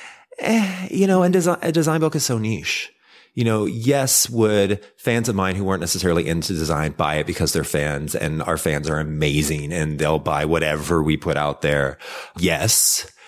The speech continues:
But I also wanted it to appeal to the masses and not just be a pretty design book that sits on the table, a design book that actually could help change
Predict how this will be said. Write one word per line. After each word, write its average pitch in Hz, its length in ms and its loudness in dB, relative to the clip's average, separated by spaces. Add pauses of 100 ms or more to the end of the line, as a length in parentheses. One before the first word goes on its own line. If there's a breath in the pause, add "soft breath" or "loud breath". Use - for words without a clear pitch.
(380 loud breath)
But 110 360 0
I 104 120 0
also 98 300 2
wanted 85 340 0
it 76 140 -4
to 76 160 -2
appeal 71 340 0
to - 120 -2
the 65 80 -6
masses 65 480 -4
and 73 140 -2
not 71 200 -2
just - 260 0
be 73 280 4
a 71 120 0
pretty 76 200 0
design 73 300 -2
book 71 160 -2
that 76 120 0
sits - 200 -2
on 71 100 -2
the 67 60 -2
table, 78 420 2
a 85 80 0
design 82 280 0
book - 160 -6
that 78 100 0
actually 73 400 -4
could - 160 -2
help 76 280 -4
change 80 580 -2